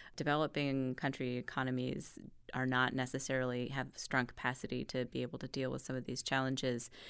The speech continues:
it sort of makes people think that developed countries are. But at the same time, you see in the United States and elsewhere, you know, we've had s-, strong, uh, storms or, uh, or wildfires, uh, as we're currently seeing,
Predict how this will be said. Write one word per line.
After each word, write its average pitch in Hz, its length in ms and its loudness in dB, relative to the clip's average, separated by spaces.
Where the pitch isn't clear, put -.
it - 260 6
sort 196 180 8
of 170 60 2
makes 160 200 4
people - 200 -2
think 147 200 -2
that 139 160 0
developed 139 500 4
countries - 440 -2
are. - 440 4
But 160 220 12
at 165 140 10
the 170 80 8
same 160 240 6
time, 214 280 10
you 160 140 8
see 151 320 8
in 151 180 6
the 139 60 6
United 139 400 10
States 143 380 8
and 135 160 4
elsewhere, 143 680 6
you 226 60 4
know, 190 120 10
we've 156 160 6
had 151 400 10
s-, - 300 -2
strong, 131 600 4
uh, - 500 0
storms 131 680 2
or, 123 360 2
uh, 123 320 0
or 131 160 -2
wildfires, 123 680 0
uh, 131 280 2
as 123 200 -2
we're 123 100 0
currently 131 420 4
seeing, 131 460 0